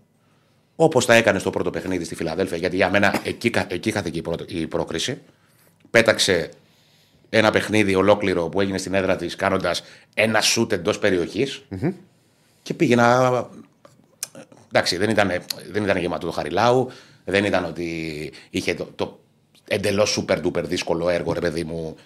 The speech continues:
Speaker 1: με, με, με ένα καυτό γήπεδο και, κατάλαβες, ε, τέλος διαφορετικές συνθήκες, πάνω να παίξει ένα και κλεισμένο των θυρών γήπεδο, με έναν αντίπαλο που, ε, σε ποιότητα υπερτερεί η αεκ, όπως και το δούμε τώρα.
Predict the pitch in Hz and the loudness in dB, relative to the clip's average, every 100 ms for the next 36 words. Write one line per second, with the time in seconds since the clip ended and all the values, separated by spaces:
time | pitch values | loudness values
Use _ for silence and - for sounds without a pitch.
0 | _ - 73 73 80 90 90 95 82 - | _ -16 -12 -8 -4 -4 -2 -2 -2 0
1 | 92 80 82 87 80 82 85 82 80 - | -2 -2 -4 -2 -2 -4 -4 -6 -6 -12
2 | - - 113 98 80 - - - _ 104 | -14 0 4 4 4 -4 -10 -20 _ -16
3 | 95 85 85 113 104 95 90 80 85 95 | -10 -10 -6 0 2 2 0 -2 -4 -4
4 | 95 170 139 127 127 127 120 117 104 117 | -4 2 4 4 4 2 2 0 2 2
5 | 107 101 101 107 95 160 190 175 - - | 4 2 0 -2 0 2 4 2 0 -20
6 | _ - 160 160 143 135 131 127 127 208 | _ -4 4 6 8 8 6 4 4 4
7 | 214 220 202 185 - _ - 139 117 143 | 6 4 2 -2 -2 _ -10 -6 4 4
8 | 120 175 - - 143 123 104 85 120 101 | 6 6 6 4 6 6 6 6 2 0
9 | - 85 76 76 71 69 | -2 -4 -6 -10 -12 -14